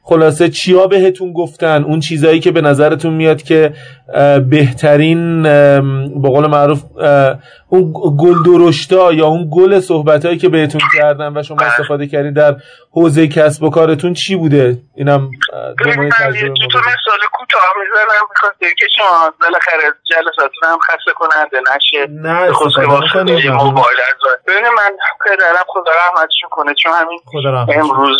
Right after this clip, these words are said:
Speaker 2: یا دیروز سالگرد، بیست و هشتمین سالگردشون بود، به ما یه جملهٔ منتوری گفتن. گفتن: «آقا، دین ما تو جعبه گزامونه، مواظب باشین دینتون رو خراب نکنین.»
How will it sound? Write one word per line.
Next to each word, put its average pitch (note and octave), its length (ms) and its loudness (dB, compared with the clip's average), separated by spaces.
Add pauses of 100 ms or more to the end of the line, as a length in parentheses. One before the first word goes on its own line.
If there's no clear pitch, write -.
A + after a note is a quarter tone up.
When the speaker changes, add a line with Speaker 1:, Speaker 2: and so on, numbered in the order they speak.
Speaker 2:
یا D3 120 -2
دیروز C#3 320 -6 (500)
سالگرد، C#3 600 -2
بیست D3+ 140 -8
و D#3+ 40 0 (100)
هشتمین D3 320 -4 (100)
سالگردشون C#3 840 -2
بود، D3 200 -12
به C#4 80 0
ما C4+ 160 0
یه B3+ 120 -2
جملهٔ B3 540 0
منتوری A#3+ 480 0
گفتن. F3 520 0 (320)
گفتن: A3+ 380 0
«آقا، F#3+ 200 2 (180)
دین G3 360 -2
ما A3 320 2
تو G3 80 -6
جعبه G3 360 -2
گزامونه، C#3 760 -4 (300)
مواظب F#3+ 400 0
باشین A3+ 360 -2
دینتون G#3+ 360 -2
رو A#3 60 0
خراب F3+ 440 0
نکنین.» B2+ 460 -4